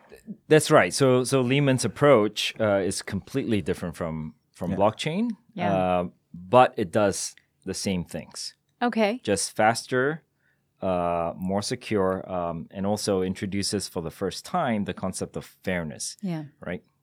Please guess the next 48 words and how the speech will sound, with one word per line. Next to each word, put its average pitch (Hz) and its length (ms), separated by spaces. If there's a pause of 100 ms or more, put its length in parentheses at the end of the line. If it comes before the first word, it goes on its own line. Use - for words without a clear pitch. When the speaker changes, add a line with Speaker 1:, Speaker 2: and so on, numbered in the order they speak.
(160)
Speaker 1:
Where, 87 260
where 90 180
no 95 160
one 95 180
can 85 180
manipulate 82 540
the 78 80
order 76 260
of 73 100
the 69 80
transactions 71 720 (140)
that 69 120
enter 80 220
into - 180
the 127 60
Speaker 2:
And 147 100
I 165 60
Speaker 1:
ledger. 180 140
Speaker 2:
think 160 380
there 117 140
will 113 140
be 104 160
more 101 340
and 95 100
more 87 460 (480)
of 95 220
this 95 260
going 92 240
forward. 85 460
I 90 100
mean, 92 240
I 92 80
guess 101 360
Hashgraph 95 460
will 87 80
be 85 120
the 87 140
one 90 340
that 85 200
sort - 160
of 82 200
explore 90 560
that, 82 260 (340)
that 82 280
different 87 560
divergence 87 580
of, 85 240
of - 220